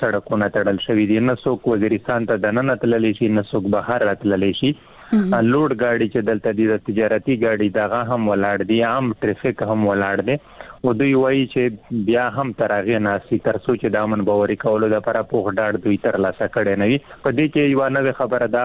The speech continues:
Speaker 1: هم، فرخنده، زموږ
Speaker 2: ښه.
Speaker 1: اوریدونکو دپاره چې تېره ورځ په شمالي وزیرستان کې امنیتي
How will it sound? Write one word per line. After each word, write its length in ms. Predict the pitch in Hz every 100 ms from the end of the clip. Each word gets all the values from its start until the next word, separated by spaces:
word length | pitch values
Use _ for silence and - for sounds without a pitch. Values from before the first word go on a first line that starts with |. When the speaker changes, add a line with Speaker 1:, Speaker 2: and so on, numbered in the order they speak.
| 120
Speaker 1:
هم، 260 | 143 117 101 120
فرخنده، 480 | 110 - 104 104 107 -
زموږ 460 | 113 98 104 107 107
Speaker 2:
ښه. 80 |
Speaker 1:
اوریدونکو 500 | 107 107 117 123 127 107
دپاره 340 | 101 113 117 151 - -
چې 80 | 127 -
تېره 220 | 165 156 135
ورځ 420 | 139 131 139 135
په 140 | 120
شمالي 320 | 117 110 110 123
وزیرستان 560 | 120 117 - 127 123
کې 320 | 110 127 127
امنیتي 460 | 110 110 117 110